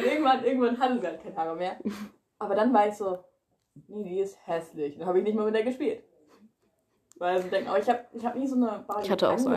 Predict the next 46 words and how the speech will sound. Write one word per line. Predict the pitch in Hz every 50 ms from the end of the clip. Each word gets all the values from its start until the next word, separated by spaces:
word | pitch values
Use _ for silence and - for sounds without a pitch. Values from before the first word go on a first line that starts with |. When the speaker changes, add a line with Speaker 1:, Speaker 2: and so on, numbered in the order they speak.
| 180 185
Speaker 1:
angemalt | 147 147 - - - - -
oder | - - - -
so. | - - - - -
Speaker 2:
Nee, | - 220 220 226 226 - _
das | - - 208 233 233 -
nicht, | 247 254 254 - -
aber | 214 220 226
ich | 220 226
hatte | 220 - - -
auch | 208
eine | 220 214
Barbie. | 208 208 208 208 220 - - - - - _ _
Kein | - 226 233
Scheiß, | 226 247 226 220 226
meine | 220 208 208 233 247 226 -
komische | - - - 226 220 240 247 -
Barbie, | 240 240 233 240 269 269
die | 254 214
sah | 190 190 - -
original | - 196 202 202 196 190 -
aus | - - -
wie | 208
die | 190
Barbie | 185 180 175 180
im | 180 180
Film. | - 185 185 190 190 - _ _ _ _ _ _ _ _ _ -
Also | 190 190 202
ich | 196 247
hab | 240
sie | 247 254
nicht | 247 240 240
so | - 220
wirklich | 208 202 208 208 220
angemalt | - 180 226 233 240 247 262 277 320 349 - - _ _ _ _
und | - 196 190
wenn, | 208 220 233
dann | 214 214
hab | 226 208
ich | 214 214
sie | 226
mal | 214 208
wieder | 208 - -
abgekriegt. | 240 - 277 269 - - 311 349 - - _ _ _ _ _ _ _
Aber | - 185 190 185
sie | 196 190
hat | 185 185